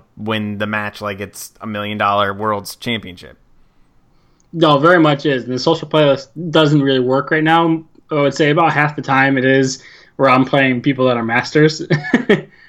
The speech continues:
Speaker 2: And it's like, "Oh, oh, okay, that's interesting." Um,
Speaker 1: Yeah.
Speaker 2: so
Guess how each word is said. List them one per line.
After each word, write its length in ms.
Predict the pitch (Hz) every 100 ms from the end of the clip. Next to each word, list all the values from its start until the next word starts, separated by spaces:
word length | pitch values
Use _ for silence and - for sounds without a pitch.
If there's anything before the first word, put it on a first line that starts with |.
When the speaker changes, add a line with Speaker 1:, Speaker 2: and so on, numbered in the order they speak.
| _
Speaker 2:
And 140 | 156 139
it's 160 | 143
like, 140 | 131 175
"Oh, 40 |
oh, 400 | 190 143 160 143
okay, 260 | 196 139 123
that's 420 | 123 180 - - 143
interesting." 600 | 147 - 127 139 151 156 - - -
Um, 340 | 127 117 110 113
Speaker 1:
Yeah. 280 | 107 92 - _ _ _ _ _ _ _ _ _ _ _ _
Speaker 2:
so 440 | - 190 180 170